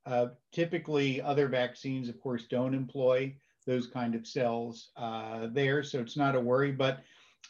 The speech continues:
you know, this, a-, again, have been cell culture lines that have been passed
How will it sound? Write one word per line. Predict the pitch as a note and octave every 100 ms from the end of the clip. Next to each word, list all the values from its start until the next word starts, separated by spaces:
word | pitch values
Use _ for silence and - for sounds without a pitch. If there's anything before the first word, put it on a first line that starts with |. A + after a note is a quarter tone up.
| _
you | D3+ C#3
know, |
this, | C#3 F#3+ F#3+ - -
a-, | D3+ -
again, | C#3+ D#3+ F3 E3
have | C#3 C#3+
been | C3+ B2+
cell | A#2+ D#3 D3
culture | C#3+ D3 C#3 -
lines | C3 B2+ B2 A#2+
that | B2
have | A2+
been | A#2+ A2+
passed | A2+ C3+ B2+ B2+ -